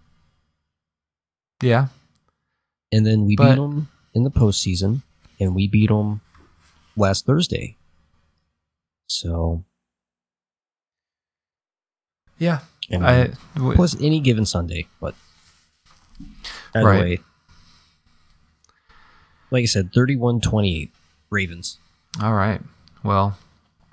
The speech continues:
Speaker 1: we will see. I'd love for the Ravens to have a close game with the Texans, though, to be honest.
Speaker 2: Yeah, it'd be more exciting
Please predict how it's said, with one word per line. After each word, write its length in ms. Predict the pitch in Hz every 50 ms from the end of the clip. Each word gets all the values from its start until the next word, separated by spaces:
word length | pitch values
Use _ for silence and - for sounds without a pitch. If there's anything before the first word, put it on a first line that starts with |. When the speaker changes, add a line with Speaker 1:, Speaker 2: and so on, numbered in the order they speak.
| _ _ _ _ _ _ - - _ - - - - _ _ _ _ _ _ - - - - - - - -
Speaker 1:
we 160 | - 117 117
will 200 | 117 117 110 101
see. 320 | 95 - - 127 123 117 104
I'd 180 | 90 90 90
love 200 | 101 107 110 104
for 100 | 101 104 95
the 100 | 92 92
Ravens 420 | 92 95 95 92 92 92 87 87 -
to 80 | 95
have 80 | 95 90
a 40 | 85
close 280 | - 101 98 95 - -
game 140 | - 92
with 100 | 87 87
the 60 | 98 98
Texans, 460 | - 95 92 90 - - 92 90 -
though, 120 | 98 95 92
to 60 | 87
be 120 | 90 90 90
honest. 520 | 92 95 92 90 90 90 - - - - - _ _ _ _ -
Speaker 2:
Yeah, 320 | - 92 92 110 113 104 - -
it'd 140 | - 92
be 300 | 87 107 98 101 101 101 - - - - - - - - - - -
more 220 | 120 113 110 104
exciting 500 | 98 - - - 95 90 87 92 92 90